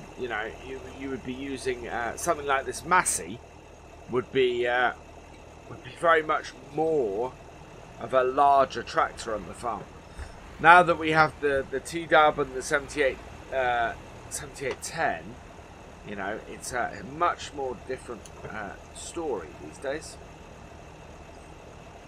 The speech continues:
There we go. You know, you, uh, you now have much bigger machinery,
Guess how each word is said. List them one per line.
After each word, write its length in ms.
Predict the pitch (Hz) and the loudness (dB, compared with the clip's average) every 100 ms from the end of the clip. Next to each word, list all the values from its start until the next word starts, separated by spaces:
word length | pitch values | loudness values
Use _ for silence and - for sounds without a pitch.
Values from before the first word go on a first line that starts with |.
| - - - 101 85 - - - - - - - - - - - - - - - - - - - - - - - - - | -20 -18 -18 -16 -16 -18 -18 -18 -18 -18 -18 -18 -18 -18 -18 -18 -18 -18 -18 -18 -18 -18 -18 -18 -18 -18 -18 -18 -18 -6
There 200 | 156 208 | -2 -2
we 0 | |
go. 0 | - - - - - - - - - - - - - - - - - - - - - - - - - - - - - - - - - - - - - - - - - - | -4 -16 -18 -18 -18 -18 -18 -18 -18 -18 -16 -12 -12 -12 -18 -20 -18 -18 -18 -18 -18 -18 -18 -18 -18 -18 -10 -8 -8 -12 -18 -18 -14 -14 -14 -18 -16 -16 -16 -16 -16 -14
You 280 | 101 98 131 | -8 -4 -4
know, 60 | 127 | -4
you, 300 | 131 127 131 | -6 2 6
uh, 320 | 131 127 123 117 - | 8 8 4 -2 -12
you 100 | 123 | -10
now 360 | 127 151 143 143 | 2 6 6 6
have 440 | 120 147 135 117 101 131 | 4 6 6 6 0 -4
much 320 | 131 131 - - | 0 0 -2 -4
bigger 220 | 120 113 | -4 -4
machinery, 500 | 107 98 135 107 | -8 -8 -8 -8